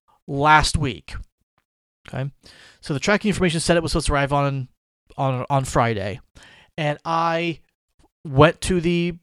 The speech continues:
post office or the postal service's tracking site and looked it up, and they were like, "Oh, yes, you know, the expected delivery date is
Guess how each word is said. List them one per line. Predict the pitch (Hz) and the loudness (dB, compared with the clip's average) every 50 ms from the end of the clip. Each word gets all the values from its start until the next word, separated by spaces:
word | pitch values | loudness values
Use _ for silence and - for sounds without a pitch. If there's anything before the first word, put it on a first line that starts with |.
| _ - | _ 4
post | - 151 160 160 - - | 4 4 4 0 -2 -2
office | 156 143 139 139 - 180 160 - - - | 0 0 0 0 -2 -4 -4 -4 -4 -6
or | 139 | -6
the | 131 127 131 120 | -6 -6 -4 0
postal | - - 147 139 - - | 0 2 0 0 -2 -4
service's | 135 - 151 143 143 143 - - 151 143 135 - - - _ _ _ _ _ _ _ _ _ _ _ _ - | -4 -2 -2 -2 -2 -2 -2 -2 -4 -4 -4 -6 -10 -12 _ _ _ _ _ _ _ _ _ _ _ _ -8
tracking | - - 143 123 120 - 143 135 131 131 127 | -2 0 0 0 2 2 0 0 0 0 -2
site | - - 123 110 123 196 - - - - - - - - - - - _ - | -2 -2 0 0 -2 -2 -4 -8 -14 -14 -20 -20 -20 -20 -20 -20 -20 _ -8
and | 156 147 143 139 139 143 139 | -4 -2 -2 0 0 0 0
looked | 135 139 180 - - | 2 2 2 4 4
it | 196 | 4
up, | 131 127 143 - | 6 4 4 4
and | 160 143 143 | 2 2 4
they | 165 | 4
were | 180 180 | 4 4
like, | 170 160 156 147 - - | 4 4 4 2 2 2
"Oh, | 175 185 208 | 4 4 6
yes, | 202 160 143 139 139 143 - | 6 6 4 4 2 0 -2
you | - 143 | -2 0
know, | 143 139 | 0 0
the | 135 | 0
expected | 135 - - - 190 190 - - 214 | 0 -4 -2 0 0 0 0 -2 -2
delivery | 202 226 190 165 143 156 143 | -2 0 0 2 4 2 4
date | 131 127 143 170 147 | 4 4 4 4 2
is | 127 151 175 - - - | 0 0 0 -2 -4 -6